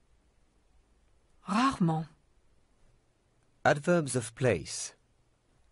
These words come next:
Speaker 1: Ici. Là. Là-bas. À droite. À gauche.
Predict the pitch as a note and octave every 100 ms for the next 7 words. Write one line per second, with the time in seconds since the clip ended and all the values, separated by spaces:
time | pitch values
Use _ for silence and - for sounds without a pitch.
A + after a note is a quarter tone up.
0 | _ _ _ _ _ _ _ _ C#4 C4+
1 | - F3 D3 - _ _ _ _ _ _
2 | _ _ _ _ _ _ _ _ _ _
3 | - - G#3 F3 C#3+ - _ _ _ -
4 | - _ _ _ _ _ _ _ _ _
5 | _ _ _ _ - B3+ B3+ E3 D3+ -
6 | _ _ _ _ _ _ _ _ _ _
7 | _ _ _ _ _ _ _ _ - G3
8 | F3+ F3+ B3 A3+ _ - _ _ _ _
9 | _ _ _ _ _ _ _ _ _ _
10 | _ _ _ - F3+ E3+ C4 C4 - -